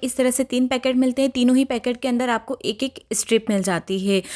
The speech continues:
तो ये वन टाइम यूज़ ही होती है, इसे आप फिर से रीयूज़ नहीं कर सकते हो। ये अप्रॉक्स थर्टी रुपीज की आपको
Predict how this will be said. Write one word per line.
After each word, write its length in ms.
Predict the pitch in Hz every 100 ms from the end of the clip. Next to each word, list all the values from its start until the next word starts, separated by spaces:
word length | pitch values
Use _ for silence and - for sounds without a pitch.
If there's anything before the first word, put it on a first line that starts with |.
| - - -
तो 320 | 277 285 -
ये 180 | 226 233
वन 200 | 269 254
टाइम 200 | 247 277
यूज़ 260 | 269 269 254
ही 60 |
होती 220 | 285 254 269
है, 60 |
इसे 240 | - 214 262
आप 120 | 254
फिर 160 | 254 226
से 180 | 247
रीयूज़ 400 | 226 214 226 254 247
नहीं 260 | 220 202
कर 140 | 233 240
सकते 280 | 247 240 262
हो। 60 |
ये 140 | 254 285
अप्रॉक्स 540 | 240 - 262 269 -
थर्टी 360 | 277 247 - 285
रुपीज 320 | 269 262 247
की 120 | 294
आपको 280 | 262 -